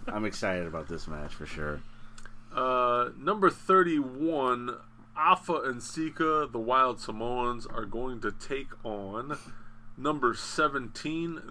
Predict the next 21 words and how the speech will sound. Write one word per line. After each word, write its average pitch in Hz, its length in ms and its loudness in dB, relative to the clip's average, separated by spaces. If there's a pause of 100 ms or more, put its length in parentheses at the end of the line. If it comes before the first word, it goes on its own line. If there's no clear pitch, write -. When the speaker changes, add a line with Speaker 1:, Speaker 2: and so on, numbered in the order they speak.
Speaker 2:
the 110 80 0
Von 113 400 2
Erichs. - 840 -6 (1000)
Speaker 1:
Which 78 220 -4
Von 87 200 4
Erichs 85 260 0
are 82 40 -4
we 82 80 -2
looking 78 260 -6
at 73 140 -8
here? 76 160 -8 (1040)
Speaker 2:
Oh, 139 180 6
we, 139 400 8
uh, 127 380 6
we 135 180 -2
decided 127 460 4
it - 20 4
was 117 160 2
going 120 220 0
to 117 60 -2
be 110 500 -4